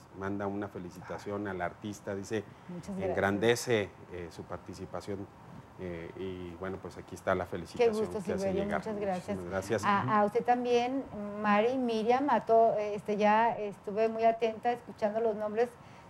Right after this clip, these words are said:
Speaker 2: de todas, eh, este, las personas que me siguen y les mando un gran beso.
Speaker 1: Bueno,
Speaker 2: Los
Speaker 1: están
Speaker 2: quiero.
Speaker 1: participando aquí con nosotros. Eh, Celia, eh, Nuño, de Huentitán el Alto, manda saludos a los invitados.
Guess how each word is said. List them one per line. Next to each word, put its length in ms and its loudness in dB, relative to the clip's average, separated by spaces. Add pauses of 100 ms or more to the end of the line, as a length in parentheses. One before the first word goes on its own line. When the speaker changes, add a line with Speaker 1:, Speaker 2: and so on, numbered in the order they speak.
Speaker 2:
de 320 4
todas, 340 4 (240)
eh, 380 -2
este, 180 -6
las 140 -2
personas 480 -8
que 80 -4
me 160 -8
siguen 380 -6 (580)
y 420 0 (100)
les 200 -4 (360)
mando 500 0 (1500)
un 180 -8
gran 240 -4
beso. 220 -6 (180)
Speaker 1:
Bueno, 160 2
Speaker 2:
Los 60 2
Speaker 1:
están 160 4
Speaker 2:
quiero. 80 6
Speaker 1:
participando 440 2
aquí 140 -2
con 140 4
nosotros. 580 2
Eh, 80 0
Celia, 760 4
eh, 260 2
Nuño, 460 2
de 160 -2
Huentitán 460 0
el 120 6
Alto, 220 2
manda 240 -2
saludos 280 -6
a 60 -8
los 140 -10
invitados. 580 2